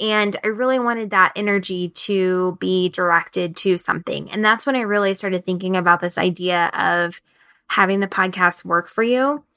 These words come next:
And the first thing I thought of was, you know, thinking of it as an employee, right? So it's an employee that you've hired,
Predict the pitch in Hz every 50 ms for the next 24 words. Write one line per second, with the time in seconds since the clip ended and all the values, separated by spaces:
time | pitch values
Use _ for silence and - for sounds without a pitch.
0 | - - _ _ _ _ _ _ _ _ _ - - 240 240 240 240 240 247 247
1 | - 240 254 330 320 - 453 440 349 262 240 - 196 196 214 220 208 202 190 190
2 | 208 202 196 196 196 196 196 190 185 - - - - 220 208 202 202 196 196 190
3 | - - _ _ _ _ _ - - - - 233 294 - - 370 277 226 196 190
4 | 190 190 190 185 185 - - 180 185 190 185 190 190 180 190 185 180 175 175 175
5 | - - 196 190 196 190 180 180 190 180 - - - - - _ _ - - 190
6 | 185 180 185 156 - - - 233 - 233 - - 294 320 339 330 320 - 285 262
7 | 269 262 226 226 220 214 214 214 208 196 196 180 - - 185 190 196 226 262 -
8 | - 220 190 180 190 196 190 190 185 190 185 -